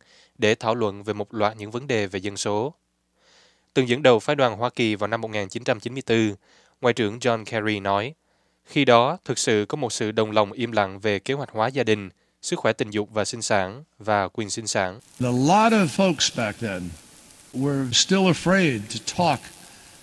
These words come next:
Speaker 2: about the connections between women's empowerment.
Speaker 1: Ông Kerry nói, rất nhiều người vẫn còn sợ nói về mối quan hệ giữa việc tiếp thêm sức mạnh cho phụ nữ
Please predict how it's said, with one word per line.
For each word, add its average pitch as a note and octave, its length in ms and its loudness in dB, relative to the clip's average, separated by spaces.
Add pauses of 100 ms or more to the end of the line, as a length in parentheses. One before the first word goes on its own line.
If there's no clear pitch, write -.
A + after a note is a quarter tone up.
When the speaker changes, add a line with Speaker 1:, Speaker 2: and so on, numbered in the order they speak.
(120)
Speaker 2:
about B2+ 280 -2
the B2 120 -6
connections C#3+ 800 4
between C3 400 0
women's D3 600 2
empowerment. C3+ 500 -12
Speaker 1:
Ông C#3 140 2
Kerry B2+ 240 2
nói, A2+ 460 2
rất D#3 260 -2
nhiều C3+ 160 -2
người A#2 240 2
vẫn G#2+ 200 -6
còn B2 140 0
sợ G2 260 0
nói A2 220 -2
về C3+ 140 -2
mối G2+ 200 -6
quan B2 120 -4
hệ G2 200 -4
giữa G2+ 200 -4
việc G#2+ 200 -4 (120)
tiếp D3+ 160 0
thêm B2 160 -4
sức - 200 -10
mạnh G2 200 -2
cho A2 140 -2
phụ G#2+ 180 -10
nữ G#2 340 -2